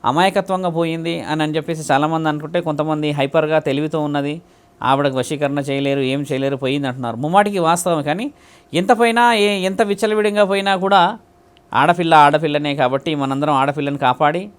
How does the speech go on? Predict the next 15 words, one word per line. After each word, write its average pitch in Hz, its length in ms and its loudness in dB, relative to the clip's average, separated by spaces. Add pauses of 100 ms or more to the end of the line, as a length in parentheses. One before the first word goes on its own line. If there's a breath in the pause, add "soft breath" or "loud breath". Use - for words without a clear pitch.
(300 soft breath)
ఆ 165 80 6
తల్లిదండ్రులు 185 600 2
అంటే 165 160 2
వర్షిని 165 380 -2
వాళ్ళ 175 540 2 (200)
తల్లిదండ్రులు 196 500 0
పడుతున్న 170 360 -2
ఆ 160 280 2
బాధని 139 440 0
మనందరం 156 520 -2 (260)
తొందరలో 170 560 0 (460 soft breath)
వాళ్ళ 143 200 4
ఇంట్లో 156 220 0
ఆనందం 151 480 2
కలిగి 139 380 -4